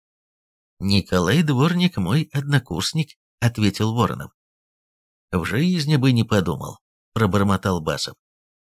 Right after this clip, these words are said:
«Вся суть в техническом прогрессе», — авторитетно заявил Воронов. Парни, непонимающе переглянулись, но перебивать не стали.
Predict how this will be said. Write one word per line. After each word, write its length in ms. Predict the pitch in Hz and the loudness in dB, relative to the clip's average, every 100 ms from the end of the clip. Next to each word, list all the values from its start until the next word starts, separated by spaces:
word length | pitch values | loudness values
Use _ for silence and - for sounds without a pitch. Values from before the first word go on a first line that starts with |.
| _ _ _ _ | _ _ _ _
«Вся 260 | - 113 127 | -4 0 2
суть 500 | - 156 170 - - | 2 2 2 0 -10
в 60 | - | -6
техническом 720 | 107 - 123 123 - 139 127 | -4 -2 -4 -2 -4 -2 -2
прогрессе», — 720 | 117 107 - 107 104 - - _ _ | 0 -2 0 -2 -2 -6 -12 _ _
авторитетно 720 | 117 - 71 67 139 160 151 | -4 -2 -6 -6 -4 -2 0
заявил 480 | 107 85 69 101 113 | 0 -2 -4 -2 -2
Воронов. 440 | 71 82 87 87 - _ _ _ _ _ _ _ _ - | -2 -2 0 -2 -8 _ _ _ _ _ _ _ _ 0
Парни, 440 | 101 110 143 160 | 2 2 2 0
непонимающе 880 | 156 147 143 147 120 117 131 117 123 | 0 0 0 0 0 0 0 -2 -4
переглянулись, 840 | - 107 90 76 69 156 185 - | -2 -2 -2 -4 -4 -2 0 -2
но 280 | - 120 165 | -6 -4 -4
перебивать 680 | - 139 131 104 87 143 147 | 0 0 2 2 2 0 -2
не 120 | 113 | -4
стали. 520 | 123 - 87 - 71 | -6 -4 -6 -6 -14